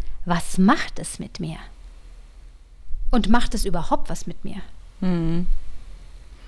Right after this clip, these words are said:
Speaker 1: Also ich finde, da kann man ja auch schon neugierig werden. Was kann ich in meiner Routine verändern? Und wir checken ja alle gar nicht, welche krassen Routinen wir haben, aber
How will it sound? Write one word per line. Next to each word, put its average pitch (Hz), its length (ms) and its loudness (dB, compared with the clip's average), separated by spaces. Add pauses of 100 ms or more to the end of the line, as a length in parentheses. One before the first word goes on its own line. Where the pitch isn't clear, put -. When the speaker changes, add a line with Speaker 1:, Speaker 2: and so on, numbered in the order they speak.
(540)
Speaker 1:
Also 226 180 0
ich 233 120 -8
finde, 214 220 -2
da 277 200 2
kann 240 200 -2
man 202 120 8
ja 190 200 2
auch - 160 2
schon 226 200 4
neugierig 170 720 2
werden. 170 640 -2 (460)
Was 233 360 -2
kann 247 180 -2
ich 240 120 -6
in 208 100 2
meiner 202 200 6
Routine 175 500 6
verändern? 160 720 0 (160)
Und 196 240 2
wir 202 100 0
checken 285 320 -2
ja 208 100 2
alle 180 200 -2
gar 180 180 0
nicht, 185 140 -4
welche 190 180 0
krassen - 460 2
Routinen 202 500 4
wir 175 160 0
haben, 254 340 4
aber 196 320 2